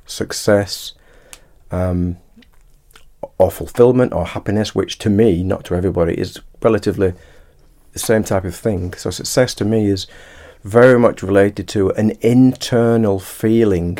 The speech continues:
and I use the word internal, an internal feeling of fulfillment that is just based on, um, living a life that is aligned with what's important to me. And when I'm off track,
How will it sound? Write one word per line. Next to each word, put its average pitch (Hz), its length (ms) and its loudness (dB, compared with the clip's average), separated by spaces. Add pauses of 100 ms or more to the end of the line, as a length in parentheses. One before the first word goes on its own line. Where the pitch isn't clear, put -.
(480)
and 92 120 -4
I 92 60 0
use 101 160 0
the 101 80 -2
word 92 180 2
internal, 90 580 -2
an 95 120 -4 (100)
internal 120 800 2 (480)
feeling 117 560 2
of 95 120 0
fulfillment 104 1080 -2 (800)
that 110 140 -2
is 104 140 0
just - 280 -6
based 113 400 2
on, 95 300 -4 (680)
um, 92 420 -4 (140)
living 104 360 0
a 98 60 2
life 98 600 2 (800)
that 101 220 2
is 101 180 2
aligned 107 460 4
with 107 180 0
what's 104 300 -2
important 123 480 -2
to - 80 -8
me. 92 240 0
And 98 240 0
when 117 160 4
I'm 113 140 4
off 95 160 -2
track, - 560 -2